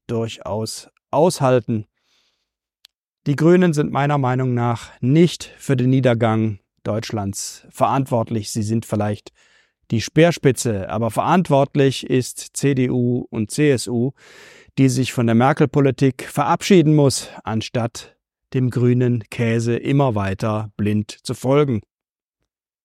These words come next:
Man kann natürlich auch die Hauptstrommedien als die Schuldigen ausmachen. Aber wenn die Unionsparteien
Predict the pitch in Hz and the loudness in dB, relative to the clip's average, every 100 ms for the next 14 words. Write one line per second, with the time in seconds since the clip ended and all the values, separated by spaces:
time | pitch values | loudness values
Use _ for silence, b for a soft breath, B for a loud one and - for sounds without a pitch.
0 | _ _ _ _ _ _ _ _ b b | _ _ _ _ _ _ _ _ b b
1 | b b b b b _ _ _ - 143 | b b b b b _ _ _ -4 0
2 | 160 190 190 180 180 160 - 156 - 156 | 2 2 2 2 2 2 0 0 2 2
3 | 143 190 - - 165 147 143 131 127 - | 4 2 0 -2 0 4 4 2 0 -2
4 | 117 117 - - - _ _ _ - 131 | -2 -4 -6 -14 -18 _ _ _ -6 -6
5 | - 156 147 127 123 120 - 123 117 117 | 0 2 2 2 0 -4 -4 -4 -4 -6
6 | 107 107 98 - - 123 147 156 143 127 | -6 -8 -10 -12 -8 -2 0 2 2 2
7 | 101 127 165 208 262 143 147 139 147 170 | 0 0 0 -2 -6 -6 -2 2 2 2
8 | - 143 - 131 131 131 117 | -2 -4 0 0 2 0 -4